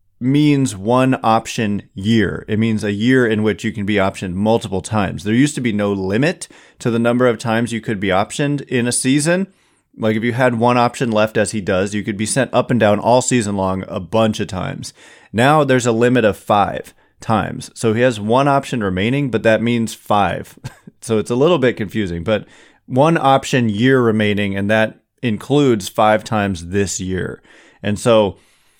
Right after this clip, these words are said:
uh, options in April didn't count because of the short spring training th-, and the expanded rosters.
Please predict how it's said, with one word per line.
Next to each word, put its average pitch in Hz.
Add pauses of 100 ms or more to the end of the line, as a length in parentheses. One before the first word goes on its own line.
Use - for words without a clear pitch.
(280)
uh, 107
options 143
in 123
April 127
didn't 120
count 123
because 120
of 104
the 104
short -
spring 113
training 113
th-, 104
and 101
the 98
expanded 113
rosters. 104